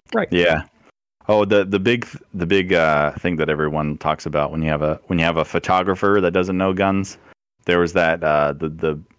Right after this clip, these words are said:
Speaker 2: what was it, the booklet or whatever that H K put out, and it was showing off their newest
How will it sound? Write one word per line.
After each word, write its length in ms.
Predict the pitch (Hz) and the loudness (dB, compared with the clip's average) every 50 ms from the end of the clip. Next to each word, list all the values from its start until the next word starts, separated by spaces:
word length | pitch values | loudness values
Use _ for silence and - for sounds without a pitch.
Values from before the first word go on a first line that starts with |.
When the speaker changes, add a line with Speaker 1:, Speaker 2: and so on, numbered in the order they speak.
| _ _ _ | _ _ _
Speaker 2:
what 100 | - 101 | -10 -8
was 120 | 117 113 | -4 -4
it, 80 | 117 85 | -4 -4
the 60 | - | -6
booklet 460 | - - - 143 151 - 165 160 151 | -4 -2 -2 -2 0 2 2 2 4
or 100 | 156 156 | 4 4
whatever 300 | 151 156 156 151 147 143 | 4 2 2 2 2 2
that 120 | 120 107 107 | 2 2 2
H 200 | 113 110 - - | 2 0 0 -2
K 160 | - 107 95 | -2 -2 -2
put 160 | - - 101 | 0 0 2
out, 340 | 101 101 104 104 104 107 - - _ _ _ _ _ _ _ _ _ _ _ _ _ | 2 4 4 2 2 0 -4 -12 _ _ _ _ _ _ _ _ _ _ _ _ _
and 100 | 90 90 | -4 -2
it 40 | 92 | -2
was 120 | 87 82 | -2 -4
showing 280 | - - 95 92 92 92 | -2 -2 0 2 2 2
off 260 | 92 92 92 90 - | 2 2 2 0 0
their 120 | - 85 | -2 0
newest 680 | 82 82 85 85 82 82 80 - - - - - - - | 2 2 2 2 2 2 0 -2 -8 -14 -14 -16 -16 -18